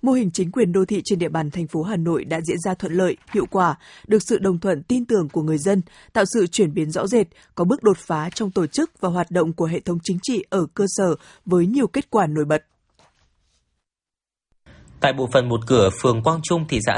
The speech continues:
Speaker 2: Sơn Tây, ông Chu Quảng Cư, tổ trưởng tổ dân phố số ba, phường Quang Trung cho biết, mô hình chính quyền điện tử đã giúp ông và mọi người dân tiếp cận với công nghệ số, thuận tiện trong việc triển khai các dịch vụ công cũng như giải quyết các công việc ở tổ dân phố hàng ngày.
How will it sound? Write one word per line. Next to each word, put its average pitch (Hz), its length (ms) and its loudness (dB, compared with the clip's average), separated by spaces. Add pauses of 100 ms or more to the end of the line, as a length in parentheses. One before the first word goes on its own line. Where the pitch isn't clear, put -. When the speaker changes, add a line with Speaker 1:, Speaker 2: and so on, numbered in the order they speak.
Speaker 2:
Sơn 135 140 -2
Tây, 113 240 2 (260)
ông 135 220 0
Chu 131 200 0
Quảng 110 300 -2
Cư, 117 240 0 (300)
tổ 131 160 4
trưởng 110 260 0
tổ 117 100 2
dân 151 240 -2
phố 117 140 0 (100)
số 113 80 2
ba, 117 260 0 (120)
phường 107 180 0
Quang 147 180 -2
Trung 135 200 -4
cho 117 100 -2
biết, 131 180 0 (440)
mô 165 100 2
hình 143 220 2
chính 117 220 -2
quyền 131 140 0
điện 107 160 -2
tử 101 220 2 (220)
đã 117 240 0
giúp 175 180 -4
ông 139 200 2
và 117 100 2
mọi 98 140 -2
người 101 260 0 (140)
dân 113 220 0 (160)
tiếp 226 180 0
cận 113 260 0
với 110 160 0
công 127 160 -2
nghệ 104 100 -2 (100)
số, 120 280 2 (360)
thuận 143 160 2
tiện 123 220 -2
trong 170 180 -2
việc 127 200 -2
triển 113 220 -2
khai 120 220 0
các 165 200 -2
dịch 120 100 -2
vụ 104 100 -4
công 110 280 0 (280)
cũng 135 180 0
như 131 180 2 (100)
giải 107 200 2
quyết 196 160 0 (140)
các 196 140 0
công 147 140 0
việc 113 160 2 (160)
ở 113 240 0
tổ 104 120 0
dân 107 180 -4
phố 110 140 -2
hàng 117 180 -4
ngày. 98 200 0